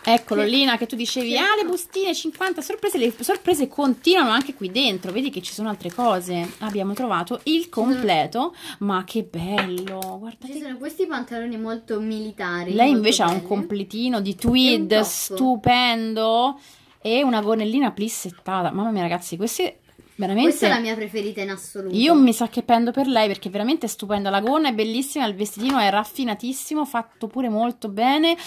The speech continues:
Speaker 1: e queste calze sono pazzesche. È tutta bella, lei, lei è fantastica. Non vedo l'ora di, mm, scollarle i capelli e allungarglieli un po', ma, mm, lei mi fa impazzire. La vesto?
Speaker 2: Ok.
Speaker 1: Eh, la vesto così.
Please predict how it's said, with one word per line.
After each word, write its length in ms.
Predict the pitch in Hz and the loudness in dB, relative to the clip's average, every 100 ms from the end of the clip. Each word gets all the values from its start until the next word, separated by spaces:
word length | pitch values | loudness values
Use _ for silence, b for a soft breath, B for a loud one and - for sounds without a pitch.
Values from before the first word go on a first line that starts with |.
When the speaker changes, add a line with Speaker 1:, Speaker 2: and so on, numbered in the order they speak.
| B | B
Speaker 1:
e 160 | 208 208 | -4 -2
queste 340 | - 208 - | -2 -2 -4
calze 440 | 190 190 185 - 180 | -2 0 -2 -6 -8
sono 280 | 180 180 175 | -6 -6 -6
pazzesche. 800 | 180 - - 160 - - 262 339 B B B - | -8 -8 -8 -8 -8 -4 -4 -4 B B B -8
È 160 | 208 | -8
tutta 320 | - 175 - 170 | -6 -8 -2 2
bella, 280 | 160 165 180 | 2 2 0
lei, 180 | 185 | -2
lei 180 | 165 196 | -2 -2
è 40 | 185 | -4
fantastica. 640 | 170 170 160 - 165 175 | -6 -8 -10 -10 -8 -4
Non 120 | 180 | -4
vedo 140 | 190 208 | -2 0
l'ora 140 | 226 | 0
di, 240 | 180 185 - | 0 -6 -6
mm, 140 | 151 | -8
scollarle 600 | 147 - - 185 190 226 | -6 -4 0 2 4 2
i 20 | 208 | -2
capelli 360 | 180 202 233 | -2 -2 0
e 80 | 190 | 0
allungarglieli 600 | - 170 180 180 196 214 | 0 -2 -2 -2 -2 -2
un 160 | 196 185 | -2 4
po', 160 | 240 262 | 6 8
ma, 180 | 180 - | 6 0
mm, 100 | 175 - | -8 -10
lei 160 | 180 165 | -8 -8
mi 80 | 165 | -8
fa 120 | 165 | -10
impazzire. 760 | 170 170 - - - - 190 214 | -16 -18 -18 -18 -16 -16 -12 -2
La 100 | 240 | -2
vesto? 500 | - - 220 277 - _ _ _ | -2 -4 -4 -4 -8 _ _ _
Speaker 2:
Ok. 160 | 330 320 | -12 -4
Speaker 1:
Eh, 180 | 214 220 _ - 170 - | -4 -4 _ -16 -16 -14
la 100 | 170 | -10
vesto 260 | 175 175 175 | -10 -10 -14
così. 320 | 175 - | -14 -20